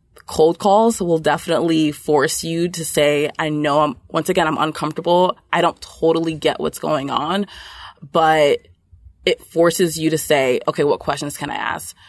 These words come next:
So in my decision analysis class, that was the first time I ever gotten cold called. And I was terrified. It was, like, twenty minutes of going back and forth and saying, "Okay, Morale, okay, well, what do you think?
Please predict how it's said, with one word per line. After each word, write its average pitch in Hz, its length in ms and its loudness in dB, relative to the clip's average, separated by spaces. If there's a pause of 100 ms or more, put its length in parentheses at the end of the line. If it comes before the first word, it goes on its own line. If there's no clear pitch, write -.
So 151 600 4
in 165 200 2
my 151 720 2 (120)
decision 170 340 2
analysis 147 460 0
class, 135 480 -2
that 156 120 -2
was 151 100 -2
the 156 60 -6
first 151 240 -2
time 143 120 -2
I 131 80 -2
ever 135 160 -4
gotten 135 260 -6
cold - 280 -6
called. 156 400 -4 (760)
And - 100 2
I - 40 2
was 147 60 -2
terrified. 113 400 0
It 131 40 -2
was, 147 80 -2
like, - 200 -6
twenty 233 300 6
minutes 185 340 4
of 147 200 0 (240)
going 170 300 2
back 160 240 0
and 170 120 -2
forth 160 280 4
and 156 120 0
saying, 170 180 2
"Okay, 349 180 2
Morale, 269 240 2
okay, 285 140 0
well, 285 80 2
what 320 80 6
do 381 80 8
you 392 120 8
think? 170 300 0